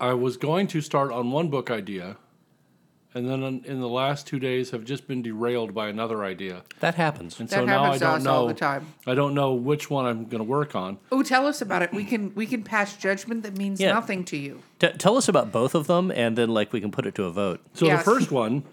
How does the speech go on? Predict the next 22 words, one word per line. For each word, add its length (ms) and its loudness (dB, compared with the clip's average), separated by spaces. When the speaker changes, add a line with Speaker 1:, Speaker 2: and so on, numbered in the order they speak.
Speaker 3:
There's 220 -2
two 180 0
of 80 -2
us, 220 0
so 320 -4
we 120 -4
might 260 -2
come 180 -4
to 140 0
a 60 -4
tie. 460 -6
Speaker 2:
Well, 120 4
the 120 6
whole 180 6
internet 440 6
could 140 -2
vote 180 0
on 140 -8
this. 280 -12
Speaker 3:
This 240 -2
is 140 -6
true. 320 0